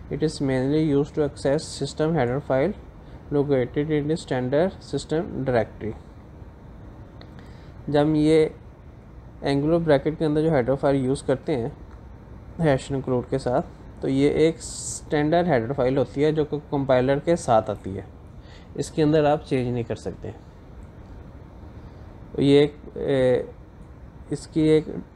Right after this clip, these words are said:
compiler की directory के अंदर होती है और ये जब ये compile करेंगे ये वो compiler इसको हमारे program के साथ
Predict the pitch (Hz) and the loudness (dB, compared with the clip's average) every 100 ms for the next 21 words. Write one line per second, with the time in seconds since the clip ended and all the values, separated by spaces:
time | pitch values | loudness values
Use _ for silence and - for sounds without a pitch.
0 | - - - - 143 135 123 135 139 160 | -20 -20 -20 -4 0 4 4 2 0 0
1 | 131 113 - 123 143 135 139 151 143 147 | 2 2 -2 -2 0 0 2 2 0 -2
2 | 185 - - - - - - - - - | -4 -8 -18 -18 -20 -20 -20 -20 -20 -20
3 | - - - - - - - - - - | -18 -18 -18 -18 -18 -20 -18 -18 -18 -18
4 | - - 143 135 131 131 131 131 127 127 | -18 -6 0 4 6 4 4 2 2 2
5 | 127 131 143 139 139 127 131 147 147 156 | 0 2 -2 0 0 2 2 2 2 2
6 | 156 156 160 156 - - 143 131 139 135 | 2 4 4 2 -4 0 0 0 -4 0
7 | 120 127 135 131 - 151 214 - - - | 0 2 0 -2 0 2 2 -4 -20 -20
8 | - - - - 139 131 135 143 143 131 | -20 -20 -20 -8 2 4 4 2 2 2
9 | 131 127 123 139 127 135 | 4 2 0 0 4 2